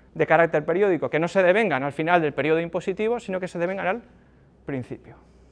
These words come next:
Una vez que hemos analizado cuestiones de regulación y de naturaleza, continuamos y nos vamos al hecho imponible.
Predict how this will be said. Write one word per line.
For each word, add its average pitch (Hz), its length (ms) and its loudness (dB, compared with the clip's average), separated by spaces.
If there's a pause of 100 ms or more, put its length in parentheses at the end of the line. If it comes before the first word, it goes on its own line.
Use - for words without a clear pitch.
(960)
Una 269 220 6
vez 277 180 6
que 240 80 4
hemos 220 200 0
analizado 202 840 4 (500)
cuestiones 196 360 0
de 196 100 4
regulación 180 580 2
y 151 40 0
de 135 100 0
naturaleza, 190 760 0 (720)
continuamos 185 880 2
y 226 160 4
nos 214 160 2
vamos 233 360 2
al 208 100 6
hecho 220 180 2
imponible. 127 680 -2